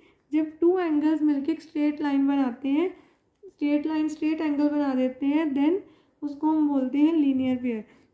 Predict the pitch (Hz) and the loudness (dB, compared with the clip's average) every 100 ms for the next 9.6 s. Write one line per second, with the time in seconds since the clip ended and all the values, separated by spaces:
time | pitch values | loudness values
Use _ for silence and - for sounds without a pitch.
0 | - 277 277 - 311 311 294 302 302 294 | -2 -2 -2 -2 2 4 4 4 2 0
1 | 302 320 302 277 339 415 - _ _ - | 0 0 0 2 0 -2 -8 _ _ -10
2 | 247 277 349 330 285 294 294 277 262 311 | -2 0 2 0 0 2 4 2 0 0
3 | 311 311 - - 285 285 262 254 277 277 | 0 -2 -12 -6 -4 -2 -2 -4 -4 -4
4 | 254 233 254 254 320 415 - - _ _ | -4 -2 0 2 0 0 -10 -20 _ _
5 | 294 285 - 269 220 - _ _ _ 269 | -6 -6 -6 -6 -6 -14 _ _ _ -2
6 | 269 269 269 294 294 294 285 302 302 339 | 0 0 -2 -2 0 0 2 -2 0 -2
7 | 359 339 311 294 285 277 277 - _ - | 0 2 2 2 0 -4 -6 -18 _ -14
8 | 226 262 311 311 269 240 226 220 240 302 | -4 2 6 6 4 -2 -4 -4 -2 -2
9 | 311 311 277 - 220 196 | -2 -6 -6 -10 -12 -12